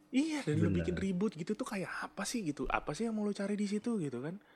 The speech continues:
Speaker 1: Nggak jelas
Speaker 2: Bener,
Speaker 1: sih menurut
Speaker 2: bener.
Speaker 1: gue. Kalau misalnya ada yang denger ya, misalnya kalian salah satu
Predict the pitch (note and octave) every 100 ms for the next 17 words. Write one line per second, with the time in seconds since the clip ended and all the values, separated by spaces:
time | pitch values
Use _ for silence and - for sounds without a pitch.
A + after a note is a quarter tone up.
0 | - - - - - _ B2+ B2+ A3+ -
1 | C4 C4+ A#3 G3+ F#3 E3 A#3+ A#3+ E3+ D#3
2 | C#3+ D3 D3 D3 D3 C3+ B2 D#3+ C3 A2+
3 | - G#2+ G#2+ C3 A2+ A2 C3+ B2 G2+ G2+
4 | A2 A2 A2